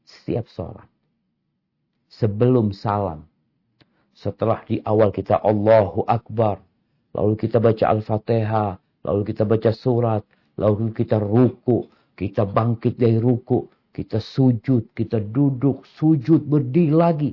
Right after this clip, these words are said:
Dan di akhir sebelum salam. Setelah rangkaian ibadah ini.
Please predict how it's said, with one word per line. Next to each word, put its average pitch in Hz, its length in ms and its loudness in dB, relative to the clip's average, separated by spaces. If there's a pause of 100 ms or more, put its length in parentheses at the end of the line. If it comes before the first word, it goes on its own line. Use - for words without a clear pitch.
Dan 139 240 -2
di - 160 -8
akhir 160 480 0
sebelum 147 400 0
salam. 180 480 -2 (320)
Setelah 135 400 -4
rangkaian 147 720 0
ibadah 160 560 2
ini. 220 320 0